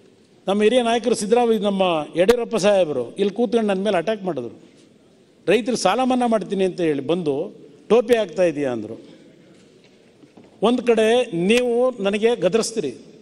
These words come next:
ಸಾಲ ಮನ್ನಾ ಮಾಡಲಿಲ್ಲ ಅಂತ, ಇನ್ನೊಂದು ಕಡೆ ನಮ್ಮ ಸ್ನೇಹಿತರುಗಳು ನಮ್ಮ ಕಾರ್ಯಕ್ರಮಗಳನ್ನು ಯಾವುದನ್ನು ನೀವು ನಿಲ್ಲಿಸಾಗಿಲ್ಲ, ongoing ಕಾರ್ಯಕ್ರಮಗಳು, ಭಾಗ್ಯ ಕಾರ್ಯಕ್ರಮಗಳು ಎಲ್ಲ ಮುಂದುವರಿಸಬೇಕು.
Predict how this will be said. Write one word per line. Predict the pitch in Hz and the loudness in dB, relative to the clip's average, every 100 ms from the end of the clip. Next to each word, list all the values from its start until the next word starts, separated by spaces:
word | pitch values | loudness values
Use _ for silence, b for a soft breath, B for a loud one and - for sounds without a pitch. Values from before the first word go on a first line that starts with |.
| - _ _ | -20 _ _
ಸಾಲ | - 220 254 | -2 -2 -2
ಮನ್ನಾ | 247 240 | -2 0
ಮಾಡಲಿಲ್ಲ | 233 226 214 196 | 0 0 0 0
ಅಂತ, | 196 190 - - - - - _ - - - | -2 -8 -16 -18 -20 -20 -20 _ -20 -12 -2
ಇನ್ನೊಂದು | 226 262 220 | 2 2 2
ಕಡೆ | 220 233 | 0 0
ನಮ್ಮ | 220 165 233 | 0 0 0
ಸ್ನೇಹಿತರುಗಳು | 247 254 247 220 208 156 123 - - - - - _ _ _ _ _ _ _ 147 | 0 0 0 0 0 0 -2 -10 -20 -20 -20 -20 _ _ _ _ _ _ _ -4
ನಮ್ಮ | 170 262 240 | 0 0 0
ಕಾರ್ಯಕ್ರಮಗಳನ್ನು | 226 254 254 247 240 240 240 240 | 0 0 0 0 2 0 2 2
ಯಾವುದನ್ನು | 196 190 240 240 247 240 | 2 2 2 2 2 2
ನೀವು | 240 233 214 | 2 0 -4
ನಿಲ್ಲಿಸಾಗಿಲ್ಲ, | - 202 202 233 226 226 214 196 143 - - - 123 - 131 - - - 170 | -4 -4 0 2 2 2 2 0 -4 -12 -20 -20 -20 -20 -20 -20 -20 -4 -2
ongoing | 233 247 240 247 240 | 0 0 2 0 0
ಕಾರ್ಯಕ್ರಮಗಳು, | 226 226 233 226 220 226 | 0 0 -2 0 2 2
ಭಾಗ್ಯ | 185 220 226 | 2 2 0
ಕಾರ್ಯಕ್ರಮಗಳು | 220 226 226 226 220 190 | 2 0 2 0 4 4
ಎಲ್ಲ | 214 240 | 4 2
ಮುಂದುವರಿಸಬೇಕು. | 240 226 233 226 202 226 226 208 170 - | 2 2 2 2 0 0 2 0 -2 -8